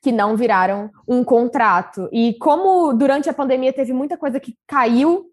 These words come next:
e ao longo do tempo foi voltando, e aí vinha essas euforias do tipo, "Caramba, essa empresa tava quase fechando, meu Deus, vou fechar agora, vou fechar agora."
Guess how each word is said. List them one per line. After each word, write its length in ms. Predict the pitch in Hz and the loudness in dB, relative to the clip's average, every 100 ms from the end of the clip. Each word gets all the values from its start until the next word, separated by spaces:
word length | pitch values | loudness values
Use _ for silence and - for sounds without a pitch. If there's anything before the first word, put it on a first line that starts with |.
| _ - | _ -4
e 120 | 262 | 2
ao 100 | 233 | 2
longo 240 | 240 269 | 2 0
do 80 | 262 | -2
tempo 300 | 262 247 233 | -4 -4 -4
foi 160 | - 240 | -2 -2
voltando, 760 | 233 233 240 240 269 320 349 349 _ _ _ - | -2 -6 -4 -4 -4 -4 -6 -8 _ _ _ -4
e 80 | 233 | 0
aí 520 | 220 240 262 277 - _ - | 2 2 2 -2 -4 _ -10
vinha 280 | 202 277 285 | -4 -2 -2
essas 200 | 294 269 | -4 -2
euforias 360 | 262 302 269 247 | -2 0 -2 -2
do 40 | |
tipo, 240 | 254 254 - _ - | -6 -12 -18 _ -16
"Caramba, 560 | 359 392 381 440 415 | -10 -6 -2 0 2
essa 180 | 370 403 | 0 0
empresa 320 | 392 370 370 | -2 0 0
tava 220 | 359 349 | 0 0
quase 240 | 349 302 - | 0 -4 -4
fechando, 380 | 370 - 349 330 | -8 -4 -4 -2
meu 100 | 302 | -4
Deus, 160 | 311 311 | -4 -6
vou 80 | |
fechar 240 | 311 294 294 | -8 -8 -4
agora, 160 | 277 285 | -2 -2
vou 40 | |
fechar 220 | 285 277 277 | -4 -6 -2
agora." 360 | 262 302 - | 0 0 -2